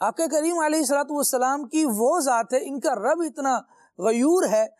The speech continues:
کہ ان پر کوئی محبت سے صرف درود ہی پڑتا ہے نا، اللہ تبارک و تعالیٰ اسے خالی نہیں رہنے دیتا، اس پر نوازشات عطا فرماتا ہے، اس کے گناہوں کو مٹائے گا، اس پر رحمت نازل فرمائے گا، اس کے درجات بلند فرمائے گا۔ تو جو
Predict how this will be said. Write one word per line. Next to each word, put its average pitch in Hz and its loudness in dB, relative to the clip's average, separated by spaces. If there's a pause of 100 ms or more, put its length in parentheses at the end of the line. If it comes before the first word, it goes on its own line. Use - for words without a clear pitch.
(300)
کہ 277 2 (180)
ان 277 0
پر 403 0
کوئی 359 0
محبت 302 0
سے 392 -2
صرف 381 -2 (120)
درود 311 2
ہی 381 2
پڑتا 269 0
ہے 311 2
نا، 214 -6 (400)
اللہ 269 2
تبارک 302 0
و 320 -4
تعالیٰ 320 2
اسے 311 -2
خالی 277 -2
نہیں 370 -2
رہنے 262 0
دیتا، 220 0 (400)
اس 294 -2
پر 392 0
نوازشات 262 0
عطا 262 0
فرماتا 185 -2
ہے، - -4 (300)
اس 262 -4
کے 320 0
گناہوں 269 0
کو 285 -2
مٹائے 233 0
گا، 233 2
اس 202 -2
پر 233 -2
رحمت 349 -2
نازل 277 -2
فرمائے 226 0
گا، 202 2 (360)
اس 302 0
کے 415 0 (120)
درجات 285 2
بلند 320 0
فرمائے 208 0
گا۔ 147 -6 (520)
تو 262 0
جو 254 2